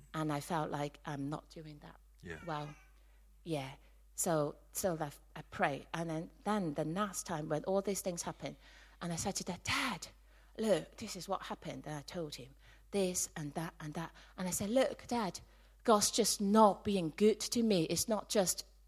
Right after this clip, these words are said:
Speaker 1: me. Look, he's blessing our family. You know, look at my brother, our brother, you know, like, your son. He's been at home for three years since Mum died,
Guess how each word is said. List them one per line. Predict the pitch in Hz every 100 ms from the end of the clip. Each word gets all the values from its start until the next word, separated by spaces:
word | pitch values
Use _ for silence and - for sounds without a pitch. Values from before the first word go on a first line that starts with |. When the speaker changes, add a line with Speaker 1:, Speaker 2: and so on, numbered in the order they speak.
| - - - -
Speaker 1:
me. | 190 220 247 175 139 - - - - - -
Look, | - 226 208 - - -
he's | - 180 -
blessing | 214 190 - 180 165
our | 160 156
family. | - 269 269 220 160 147 131 - - - - - - -
You | 202
know, | 190
look | 196 220 226
at | 226
my | 208
brother, | 285 269 196
our | 185
brother, | 196 220 151 143
you |
know, | 165 180
like, | 175
your | 170
son. | 160 240 190 147 - - - -
He's | - 190
been | - 180
at | 175
home | - 240
for | 233 170
three | - 269 269
years | 214 147 143
since | 190 180
Mum | 180 160
died, | 156 208 208 156